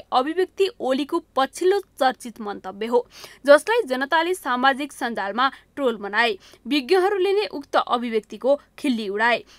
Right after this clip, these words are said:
तर प्रधानमन्त्री ओलीले भने सार्वजनिक कार्यक्रम वा देशवासीको नाममा सम्बोधन नगरेको महिनौ भइसकेको छ। हरेक विषयमा विज्ञ वा जानकारले जसरी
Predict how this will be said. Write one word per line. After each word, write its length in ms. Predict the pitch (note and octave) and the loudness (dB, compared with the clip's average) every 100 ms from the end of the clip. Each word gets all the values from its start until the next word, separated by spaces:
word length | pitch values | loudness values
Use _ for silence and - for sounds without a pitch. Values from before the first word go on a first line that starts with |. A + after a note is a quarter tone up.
| _ | _
तर 180 | D#4+ A4 | 2 2
प्रधानमन्त्री 680 | A4+ C#4 C#4 E4 F4+ F4 G#4 - | 0 -4 -2 0 0 0 -4 0
ओलीले 360 | C4 C4+ C#4 D4 | 0 0 -2 -4
भने 300 | B3+ B3 - | -4 -4 -6
सार्वजनिक 680 | - C4+ D4+ E4+ F#4 F#4+ G4+ - | -2 2 2 0 0 0 -2 -2
कार्यक्रम 440 | B3+ A#3 C4+ E4 | 0 0 -2 -2
वा 140 | D4+ - | -2 -4
देशवासीको 800 | A3 C#4 E4 - D4 E4 F#4+ G#4+ | -8 -6 -8 2 2 2 -2 0
नाममा 380 | G4+ A#3 B3 C#4+ | 0 2 2 0
सम्बोधन 520 | D4+ B3 A#3 B3 D4 B3+ G#3 | -2 -6 -2 0 0 0 -2
नगरेको 520 | A3 A3+ G3+ F#3+ C#4+ C#4+ - _ | -4 -4 -8 0 0 0 -12 _
महिनौ 400 | D#4+ D#4+ C#4 C4+ B3+ | -2 0 0 -2 -4
भइसकेको 680 | B3+ B3 - - G3+ A#3+ | -4 -4 -4 -14 -12 -10
छ। 100 | A#3+ C#4 - - _ | -2 -2 -2 -20 _
हरेक 320 | B3+ G4 A4+ | 0 0 -2
विषयमा 460 | B3+ C4+ - E4 F#4 | -4 -4 -2 2 2
विज्ञ 420 | E4+ A3 G#3+ A#3 | 0 -6 -6 -2
वा 200 | E4+ F4 | 2 2
जानकारले 580 | E4+ A3+ A#3 A#3+ D4+ D4+ | 0 -2 -4 0 0 0
जसरी 440 | A#3 A#3+ C4+ A3 | -4 -4 -4 -8